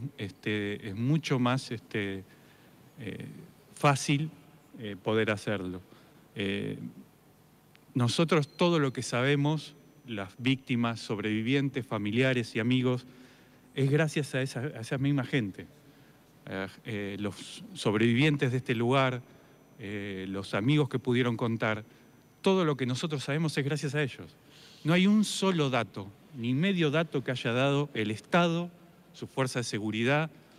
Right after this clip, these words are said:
y las fuerzas represivas. Eh, yo a los cuarenta años pude, eh, armar ese rompecabezas que tenía en la, en la cabeza cuando una persona de-, declaró en el juicio a la esma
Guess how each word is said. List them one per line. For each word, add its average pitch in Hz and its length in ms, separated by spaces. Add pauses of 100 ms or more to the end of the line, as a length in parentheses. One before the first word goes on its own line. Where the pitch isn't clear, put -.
(240)
y 110 120
las 107 160
fuerzas 127 320
represivas. 98 720 (560)
Eh, 101 600 (400)
yo 175 400
a 131 100
los 117 140
cuarenta 151 480
años 175 440 (480)
pude, 185 440 (220)
eh, 113 400
armar 131 600 (140)
ese 135 240
rompecabezas 127 720
que 135 80
tenía 127 240
en 143 60
la, 139 80
en 131 280
la 117 100
cabeza 160 500 (760)
cuando 123 400
una 139 400
persona 147 520
de-, 131 140 (140)
declaró 120 440
en 135 120
el 110 280
juicio 143 320
a 139 40
la 139 120
esma 151 360